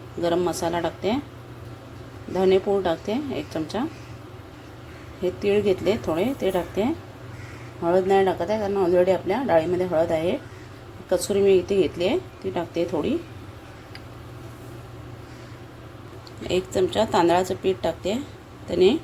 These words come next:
थोडे क्रिस्पी होणार आहेत आपले पराठे. आणि गरजेप्रमाणे आपल्याला थोडं थोडं गव्हाचं पीठ टाकायचं आहे आणि पीठ भिजवून घ्यायचं आहे. जेवढं आपल्या ह्या डाळीत भिजेल तेवढंच आपल्याला पीठ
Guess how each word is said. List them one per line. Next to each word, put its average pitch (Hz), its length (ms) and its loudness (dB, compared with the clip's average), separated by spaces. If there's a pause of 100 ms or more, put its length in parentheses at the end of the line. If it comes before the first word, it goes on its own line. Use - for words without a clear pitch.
(380)
थोडे 190 160 2
क्रिस्पी 202 420 2
होणार 175 240 8
आहेत 185 120 6
आपले 180 200 2
पराठे. 175 420 2 (1040)
आणि 170 100 0
गरजेप्रमाणे 180 840 6
आपल्याला 190 420 0
थोडं 175 160 2
थोडं 190 260 2 (200)
गव्हाचं 170 320 4
पीठ 190 240 0
टाकायचं 175 360 0
आहे 302 100 4 (460)
आणि 185 140 6
पीठ 208 240 0 (800)
भिजवून 180 340 6
घ्यायचं 175 300 4
आहे. 277 340 -2 (1160)
जेवढं 175 200 6
आपल्या 185 220 2
ह्या 190 80 6
डाळीत 185 300 6 (140)
भिजेल 180 640 2
तेवढंच 190 240 4
आपल्याला 175 300 2
पीठ 196 220 2